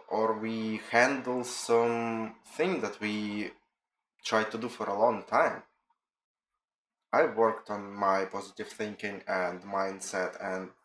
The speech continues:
looking for solutions for years. And now when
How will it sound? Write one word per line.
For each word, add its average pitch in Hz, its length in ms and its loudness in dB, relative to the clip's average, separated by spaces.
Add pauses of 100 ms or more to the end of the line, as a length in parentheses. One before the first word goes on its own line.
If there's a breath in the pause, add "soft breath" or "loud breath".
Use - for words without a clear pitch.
(100)
looking 107 300 -8
for 117 160 -4
solutions 110 840 -6 (460)
for 101 180 -4 (140)
years. - 460 0 (640)
And 101 340 -2 (420)
now 98 300 0
when 104 240 -6